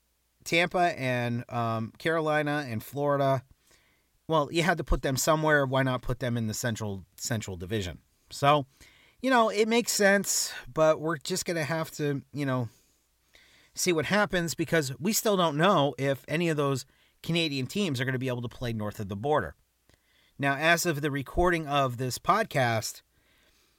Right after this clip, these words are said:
there has been some talk about the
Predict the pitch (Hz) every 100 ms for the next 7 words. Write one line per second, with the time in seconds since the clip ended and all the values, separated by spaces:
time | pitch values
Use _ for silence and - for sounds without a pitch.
0 | _ _ - 147 151 170 185 180 143 165
1 | 147 - 147 135 - 180 175 120 120 -
2 | - 131 131 127 - - _ - _ _
3 | _ _ _ _ 95 117 127 123